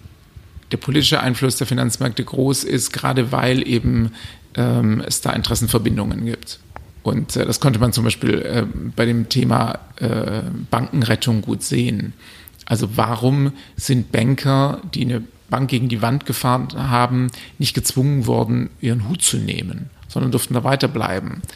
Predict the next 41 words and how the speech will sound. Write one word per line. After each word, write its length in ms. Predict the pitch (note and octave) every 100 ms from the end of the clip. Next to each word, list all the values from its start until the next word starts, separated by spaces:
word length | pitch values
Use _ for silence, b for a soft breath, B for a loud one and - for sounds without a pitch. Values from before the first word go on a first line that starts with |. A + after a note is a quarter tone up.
| B B -
Weil 240 | C#3 B2+
es 200 | C#3+ -
da 380 | - B2+ C3+ C#3 B B - -
eben 300 | B2+ C3+ A#2
persönliche 500 | A#2 A#2 C#3 B2 A#2
Freundschaften 520 | - B2 B2+ B2 C#3+
und 100 | C3+
Verbindungen 460 | A#2+ A#2 C3 C3
offenbar 360 | C3 - A#2+ A#2
gegeben 480 | - A#2+ A#2 A#2 A2
hat. 260 | C3+ - - B B B
Ähm, 320 | - A#2 C3 F3
denn 120 | B2
sonst 300 | C3 C3+ B2
hätte 140 | C3 B2
doch 160 | A2
jeder 200 | - B2+
Politiker 480 | B2+ C3+ D3 C#3 C#3
sagen 280 | A#2+ B2 B2
müssen, 200 | A#2+ A2+
also 220 | A#2 A#2
wenn 100 | A#2
wir 140 | A2 -
achtzehn 280 | - C3+
Milliarden 300 | B2+ B2 A#2+
in 80 | A#2+
die 60 | A2+
Commerzbank 560 | B2+ C3+ C#3 - A2+
stecken, 340 | - A#2+ - C3+
dann 140 | A#2+
müssen 260 | B2 A2+ B2+
die, 160 | C#3
die 120 | B2 B2
den 160 | B2+
Schaden 240 | A#2+ C3 G#2
verursacht 480 | - C3 B2+ -
haben, 160 | B2 A#2
vielleicht 240 | A#2 A2
auch 80 | A#2
mal 160 | A2+ B2+
gehen. 300 | B2 G#2